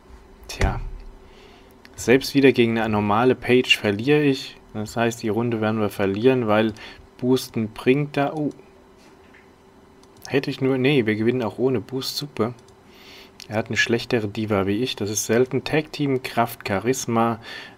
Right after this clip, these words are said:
da spielen wir Hulk. Ist immer im Tag-Team dabei und Kraft Charisma. <clears throat>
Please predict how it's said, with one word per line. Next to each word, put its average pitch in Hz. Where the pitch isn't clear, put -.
da 110
spielen 113
wir 104
Hulk. 156
Ist -
immer 139
im 131
Tag-Team 120
dabei 107
und 98
Kraft -
Charisma. 104
<clears throat> -